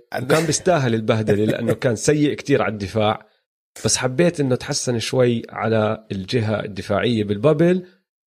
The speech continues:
Speaker 2: وأظن راح ياخدها هاي السنة، أو بتوقع ياخدها هاي السنة، لأنه ال-، الانفجار الهجومي اللي راح يصير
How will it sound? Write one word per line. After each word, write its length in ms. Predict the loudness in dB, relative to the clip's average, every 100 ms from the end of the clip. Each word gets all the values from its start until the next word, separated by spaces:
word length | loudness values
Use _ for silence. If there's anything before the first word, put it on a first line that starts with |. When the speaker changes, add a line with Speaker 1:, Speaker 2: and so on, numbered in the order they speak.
| _ _ _ _
Speaker 2:
وأظن 760 | 0 0 0 0 2 4 4 2
راح 160 | 2
ياخدها 520 | -2 0 0 0 2
هاي 60 | 0
السنة، 460 | 0 0 2 2 0
أو 140 | -2
بتوقع 500 | -4 -2 -2 -2 -4
ياخدها 380 | -4 -2 -2 0
هاي 60 |
السنة، 320 | -2 0 0 0
لأنه 540 | 0 -2 0 2 0 -2 _ _ _ -4
ال-، 720 | -2 -2 -2 -2 -2 -4 -8 _ _ _
الانفجار 640 | -2 -2 -2 2 4 4 4
الهجومي 640 | 4 2 4 2 2 -2
اللي 300 | -6 -2 0
راح 180 | 0 -2
يصير 500 | -4 0 2 2